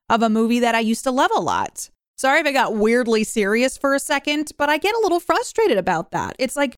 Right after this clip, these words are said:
full disclosure, Kevin Spacey used to be my favorite actor. And then I start to feel foolish because I'm like, "I should have realized that he was a piece of shit."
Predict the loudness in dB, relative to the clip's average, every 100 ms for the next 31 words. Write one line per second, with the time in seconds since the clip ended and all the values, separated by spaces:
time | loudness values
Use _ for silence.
0 | _ 0 2 0 -2 0 0 0 -6 -8
1 | _ _ 0 0 -2 -2 -2 -2 0 0
2 | 2 0 -2 -2 0 0 -2 -2 -2 0
3 | -2 -4 -6 -8 -14 -14 _ _ -4 0
4 | 2 0 0 -2 -2 -2 -2 0 -2 0
5 | 2 2 0 -6 _ -6 2 2 2 -2
6 | -8 -12 -16 _ -6 -2 0 0 0 0
7 | 2 2 0 0 -2 0 0 0 -2 -2
8 | 2 2 2 0 -2 -4 -4 -4 -4 -4
9 | 0 2 2 0 0 -2 -4 -4 -4 -2
10 | -2 -4 -4 -8 -8